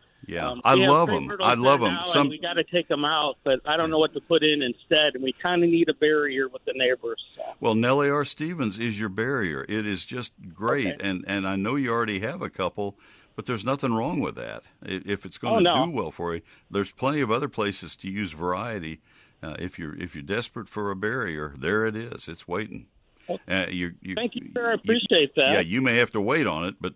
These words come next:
Speaker 1: but they're, they'll, they'll be available
Speaker 2: <laughs>
Speaker 1: before long. Hey, I appreciate your call,
Speaker 2: Okay.
Speaker 1: Rock. Thank you, sir.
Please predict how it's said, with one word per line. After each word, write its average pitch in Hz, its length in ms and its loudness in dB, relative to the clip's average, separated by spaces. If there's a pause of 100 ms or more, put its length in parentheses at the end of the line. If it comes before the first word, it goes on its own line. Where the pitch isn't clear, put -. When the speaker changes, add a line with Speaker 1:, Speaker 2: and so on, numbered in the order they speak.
Speaker 1:
but 90 180 -14 (100)
they're, 117 320 -6
they'll, 123 200 -6
they'll 82 160 -10
be 87 160 -6
available 90 440 0
Speaker 2:
<laughs> 78 120 -8
Speaker 1:
before 73 260 -10
long. 64 300 -10 (340)
Hey, 120 100 6
I 104 60 6
appreciate 131 480 2
your 104 60 -6
call, 80 260 0
Speaker 2:
Okay. 139 140 0
Speaker 1:
Rock. - 140 -10
Thank 92 300 -6
you, 71 80 -14
sir. 69 240 -12